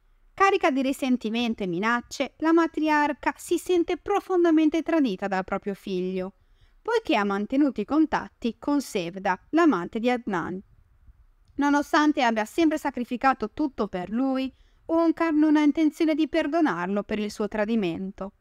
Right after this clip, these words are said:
Quando Demir arriva alla villa, si trova di fronte ha uomini armati che gli bloccano il passaggio. Demir, senza comprendere appieno la situazione,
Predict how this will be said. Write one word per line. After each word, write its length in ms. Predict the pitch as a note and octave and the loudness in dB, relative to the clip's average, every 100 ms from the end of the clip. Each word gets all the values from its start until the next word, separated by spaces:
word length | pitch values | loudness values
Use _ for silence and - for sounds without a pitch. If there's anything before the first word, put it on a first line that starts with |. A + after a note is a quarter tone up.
| _ _ _ _ _ _ _ _ _ _ | _ _ _ _ _ _ _ _ _ _
Quando 340 | A4+ G#4+ G#4 | 2 2 2
Demir 500 | D4 B3 B3+ A3 - | 0 0 0 -2 -4
arriva 380 | - G#3+ G#3+ F#3+ | -6 -4 -2 -2
alla 160 | F#3 F3+ | -2 -2
villa, 480 | B3 B3+ B3+ B3 B3+ | -2 0 0 0 -4
si 160 | - | -4
trova 240 | D#4 F4+ E4+ | 0 0 2
di 140 | F4 | 0
fronte 560 | - F4+ E4 F4+ - _ _ _ _ _ _ _ _ - | 0 0 2 0 -6 _ _ _ _ _ _ _ _ 0
ha 60 | F4 | 2
uomini 400 | F4+ E4+ E4+ D#4+ | 2 4 4 2
armati 640 | D#4 D#4 D#4 G3+ F#3+ A3+ | 2 2 2 0 -4 -8
che 160 | - D4+ | -2 0
gli 120 | D4+ | 2
bloccano 400 | D4 D#4 E4 D#4 | 0 0 2 0
il 80 | D4+ | 0
passaggio. 840 | D#4+ - - E3 - G3 G3 F#3+ _ _ _ _ - - _ _ | -4 -4 -4 -4 -6 -10 -10 -12 _ _ _ _ -20 -20 _ _
Demir, 540 | G#3 G#3+ C4+ D#4 D#4 | -2 0 2 0 -2
senza 420 | - - G#3+ A3+ G#3+ | -6 -6 -2 -2 -2
comprendere 580 | G3+ G#3 D4+ D4+ C#4+ | -4 -2 -2 0 0
appieno 420 | A3 - D#4+ D4+ A#3+ | -2 -2 -2 0 -2
la 100 | G#3 | -4
situazione, 920 | G#3 - F#3 - - D4+ D4 C#4+ | -8 -8 -10 -8 -2 0 0 -2